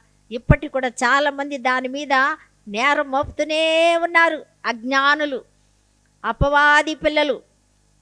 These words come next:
చాలా నేరాలు మోపుతూ ఉన్నారు. పరిశుద్ధ గ్రంథం అంటారు, ఇవన్నీ ఉన్నాయి అని.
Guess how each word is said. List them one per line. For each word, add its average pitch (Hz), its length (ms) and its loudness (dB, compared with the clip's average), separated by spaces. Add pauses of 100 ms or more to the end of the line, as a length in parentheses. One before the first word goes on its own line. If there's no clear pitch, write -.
(160)
చాలా 302 680 4
నేరాలు 320 440 2
మోపుతూ 339 400 0
ఉన్నారు. 330 380 -2 (120)
పరిశుద్ధ 247 440 -6
గ్రంథం 302 440 -2
అంటారు, 330 300 0
ఇవన్నీ 269 380 -6
ఉన్నాయి 339 400 0
అని. 285 280 0